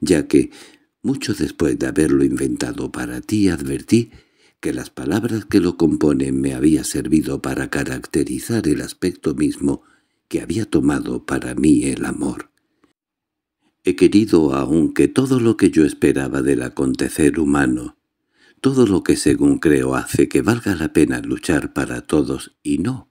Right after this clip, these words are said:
para uno, dejó de ser una manera formal de pensar, cuando sería la más noble para compararse con esta realidad de acontecer viviente que eres tú.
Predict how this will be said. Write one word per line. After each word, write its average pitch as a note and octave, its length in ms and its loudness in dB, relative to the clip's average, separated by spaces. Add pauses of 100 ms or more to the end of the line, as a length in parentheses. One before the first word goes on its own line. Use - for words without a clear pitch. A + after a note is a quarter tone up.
(160)
para - 300 -12
uno, D2 500 4 (800)
dejó - 340 2
de E2 160 2
ser D2+ 300 2
una C#2 200 2
manera C2+ 480 -2
formal C#3+ 540 0
de C#3+ 120 0
pensar, D#2+ 600 -4 (920)
cuando D2+ 320 0
sería C2+ 580 -2 (240)
la C#2+ 160 -4
más D2 280 -2
noble D#2+ 520 4 (460)
para - 320 -10
compararse B1+ 680 -4
con E2+ 220 2
esta D2 320 -2
realidad B1+ 680 -4
de B1 400 -4 (160)
acontecer D2+ 880 -2
viviente C2 680 0
que C2 380 0
eres - 300 -2
tú. - 320 -12